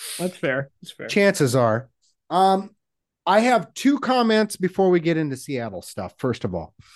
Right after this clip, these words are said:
Speaker 2: everybody fell in love with Jalen Carter going to Philadelphia, and Philadelphia, oh, they won the draft, and they're going to go to the Super Bowl.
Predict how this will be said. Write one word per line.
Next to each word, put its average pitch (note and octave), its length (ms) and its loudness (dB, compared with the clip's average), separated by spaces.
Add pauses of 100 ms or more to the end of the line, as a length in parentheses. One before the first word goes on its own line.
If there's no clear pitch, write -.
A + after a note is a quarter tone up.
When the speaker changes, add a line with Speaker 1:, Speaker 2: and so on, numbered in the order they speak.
(880)
Speaker 2:
everybody B3 420 8
fell G#3+ 420 6
in F#3+ 120 8
love F3 260 6
with C#3+ 280 4
Jalen E3+ 480 4
Carter D#3+ 360 2
going C#3 260 0
to C3+ 40 -2
Philadelphia, C#3 680 -4
and A2 120 -10
Philadelphia, G3+ 720 -4
oh, B3 400 -4
they F#3 160 2
won E3+ 180 0
the D#3 60 -2
draft, F#3+ 460 -2
and C#3+ 100 -6
they're F3+ 160 -2
going F3 300 -4
to D3+ 120 -12
go D3 240 -2
to D#3+ 60 -6
the C3 140 -8
Super E3+ 340 -10
Bowl. E3 400 -2